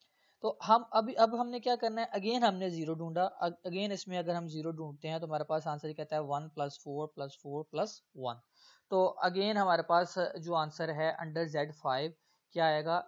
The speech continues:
ज़ीरो आ जाएगा, क्योंकि ये again हमारे पास क्या बनेगा, टेन बनेगा, और टेन under Z five क्या होता है जी, ज़ीरो होता है। तो again हमारे पास रूट क्या आ गई, वन आ गई, तो इसको again हम क्या लिखेंगे, x minus one,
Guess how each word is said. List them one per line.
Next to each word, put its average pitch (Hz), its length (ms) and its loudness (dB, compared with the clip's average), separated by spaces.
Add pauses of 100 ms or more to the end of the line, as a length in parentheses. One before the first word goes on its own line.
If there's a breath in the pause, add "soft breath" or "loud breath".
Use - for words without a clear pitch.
ज़ीरो 143 320 -6
आ 123 80 -2
जाएगा, 120 300 -12 (920)
क्योंकि 165 160 -4
ये 170 160 0
again 165 240 -2
हमारे 165 240 0
पास 151 180 -2
क्या 156 140 0
बनेगा, 143 280 -4
टेन 160 280 -2
बनेगा, 156 300 -2
और 156 100 0
टेन 156 260 -4 (140)
under 147 180 -4 (100)
Z 147 140 -4 (140)
five 143 220 -4
क्या 151 120 -6
होता 143 180 -6
है 135 60 -6
जी, 139 120 -12
ज़ीरो 127 260 -12
होता - 240 -16
है। 131 60 -20 (440 soft breath)
तो - 160 -8
again 190 180 -2
हमारे 190 160 0
पास 185 200 -2
रूट 165 240 -8
क्या 170 180 2
आ 156 40 2
गई, 156 240 -6
वन 143 280 -4
आ 147 120 2
गई, 147 160 -4
तो 156 60 -6
इसको 156 300 -4
again 151 160 -8
हम 151 160 -8
क्या 156 140 -4
लिखेंगे, 156 280 -12 (160)
x - 260 -12
minus 147 360 -8
one, 190 100 -8